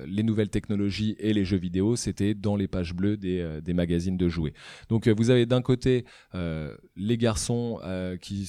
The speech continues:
enfin, en tout cas, la pratique compétitive qui est plutôt destinée aux garçons et le jeu vidéo qui est plutôt destiné aux garçons. Donc, quand vous faites de la pratique compétitive sur le jeu vidéo, eh ben, finalement, donc, ce qu'est l'e-sport, sport, bah, on se retrouve avec une pratique qui est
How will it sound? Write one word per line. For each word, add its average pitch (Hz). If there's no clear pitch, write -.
enfin, 82
en 82
tout -
cas, 85
la 101
pratique 120
compétitive 113
qui -
est 92
plutôt 107
destinée 110
aux 107
garçons 123
et 135
le 135
jeu 120
vidéo 117
qui 113
est -
plutôt 113
destiné 110
aux 107
garçons. 107
Donc, 127
quand 110
vous 107
faites 107
de 101
la 95
pratique 120
compétitive 110
sur 131
le 110
jeu 98
vidéo, 92
eh 95
ben, 95
finalement, 92
donc, 90
ce -
qu'est 98
l'e-sport, 87
sport, 120
bah, 92
on 90
se -
retrouve 113
avec 95
une 87
pratique 113
qui 104
est 101